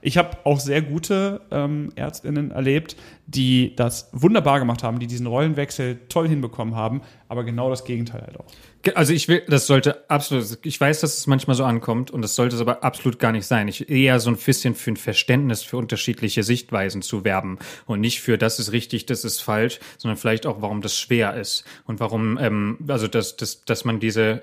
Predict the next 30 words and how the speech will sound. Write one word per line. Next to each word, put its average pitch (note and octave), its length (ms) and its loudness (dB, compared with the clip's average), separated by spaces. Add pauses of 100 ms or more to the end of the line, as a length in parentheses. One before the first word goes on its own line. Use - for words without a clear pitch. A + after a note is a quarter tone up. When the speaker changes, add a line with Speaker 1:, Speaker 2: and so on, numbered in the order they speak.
Speaker 2:
andere A#2+ 260 -2
Brille B2 240 2
mal A#2 120 2
aufsetzt B2 500 -2
und A#2 100 -10
versucht, A#2 340 -10
okay, B2+ 380 -2 (240)
wir A2 100 -10
müssen G#2+ 220 -6
da G#2 100 0
irgendwie G#2+ 300 -2
in A#2 320 -6
diesen A2+ 240 0
Situationen A2 640 -2
irgendwie G2+ 400 -2 (240)
zusammenkommen A2 920 -2 (140)
oder A#2 300 0
da G#2+ 140 2
irgendwie G#2+ 240 -4
was G#2 160 -2
Beste A#2+ 240 -2
draus A#2 180 -2
machen. G2 160 -8 (400)
Speaker 1:
Ja, A2 120 -2
das, A2+ 200 -4
das, - 260 -10 (120)
ich - 160 -12
empfinde C3+ 320 2
das A#2 180 0
auch - 140 -12